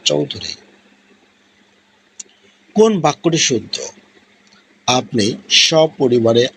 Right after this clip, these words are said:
আমন্ত্রিত, তার কথা শুনে আমি আশ্চর্যান্বিত হলাম, তার পরচি কাতরতায় আমি মুগ্ধ এবং সেদিন থেকে তিনি সেখানে আর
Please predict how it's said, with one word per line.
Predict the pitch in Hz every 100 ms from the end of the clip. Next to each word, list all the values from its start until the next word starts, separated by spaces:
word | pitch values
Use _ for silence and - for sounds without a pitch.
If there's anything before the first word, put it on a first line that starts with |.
| -
আমন্ত্রিত, | 120 135 160 165 131 101 101 - - - - _ _
তার | - 175
কথা | 190 190 202
শুনে | 196 196 190
আমি | 175 170 175
আশ্চর্যান্বিত | - 147 - - 175 143 - 120 117 110
হলাম, | 123 113 107 127 107 160 _ _ - _ -
তার | 160 170
পরচি | 170 135 127 147 - 165
কাতরতায় | 170 120 113 131 131 127 107
আমি | 107
মুগ্ধ | 104 104 123 127 160 185 -
এবং | 131 110 120 - - -
সেদিন | - - 180 175 214
থেকে | 196 151 139
তিনি | 120 131 123
সেখানে | 117 120 - 113 107
আর | 113